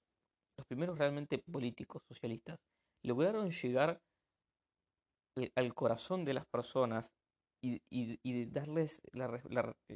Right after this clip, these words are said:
lo que tanto estaban buscando, el hecho de decir, "Pienso en vos". O sea, es, creo que es el primer movimiento que logra,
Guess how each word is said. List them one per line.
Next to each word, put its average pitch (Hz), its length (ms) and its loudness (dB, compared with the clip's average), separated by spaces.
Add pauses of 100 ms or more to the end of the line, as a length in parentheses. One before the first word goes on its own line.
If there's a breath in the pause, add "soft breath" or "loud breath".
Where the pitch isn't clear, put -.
lo 127 180 0
que 127 80 -4
tanto 170 260 -4
estaban 160 260 0
buscando, 139 580 -2 (500)
el 120 100 -2
hecho - 200 -4
de 120 60 -2
decir, 127 440 -4 (880)
"Pienso 175 380 -2
en 123 60 -4
vos". 127 400 2 (840)
O - 20 -8
sea, 123 240 0 (360)
es, 151 220 -4
creo 165 200 0
que 170 60 0
es 165 120 -4
el 139 120 -2
primer 135 400 -2 (260)
movimiento 127 640 -2
que 117 100 -6
logra, 123 460 0